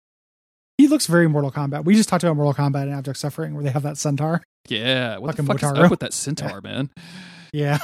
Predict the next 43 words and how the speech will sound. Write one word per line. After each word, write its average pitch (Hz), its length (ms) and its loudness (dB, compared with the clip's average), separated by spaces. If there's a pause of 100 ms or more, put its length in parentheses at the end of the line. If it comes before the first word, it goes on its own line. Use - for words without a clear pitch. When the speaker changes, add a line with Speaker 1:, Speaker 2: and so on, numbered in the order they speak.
Speaker 1:
<laughs> - 160 -8
it's, - 260 0
it's, 240 180 2 (260)
it's - 200 -10
good 151 160 -4
shit. 147 340 -6 (120)
Speaker 2:
I 160 80 4
didn't 180 180 4
read 156 140 6
the 127 80 2
article. 143 380 4
I 190 100 8
Speaker 1:
Um, 185 180 4
Speaker 2:
just, - 320 -4
I 117 80 -4
just 113 160 -8
kinda 113 160 -6
skimmed 117 320 -6
it. 127 140 -4 (120)
Um, 101 520 -10 (160)
but 107 180 -8 (140)
there 113 80 -4
was 110 160 -6
some 123 400 -2 (880)
dog 120 240 -2
shit 113 240 -8
like, 110 360 -10
"These 120 200 -6
people 117 200 -4
should 113 200 -6
be 113 240 -8
in 110 100 -6
Mortal 110 200 -8
Kombat," 113 460 -8
and 110 360 -10 (340)
one 110 240 -4
of 110 120 -4
the 120 60 -4
suggestions 113 560 -6
was 107 160 -12
Ross 107 440 -8
from 110 280 -8
Friends. 165 640 -6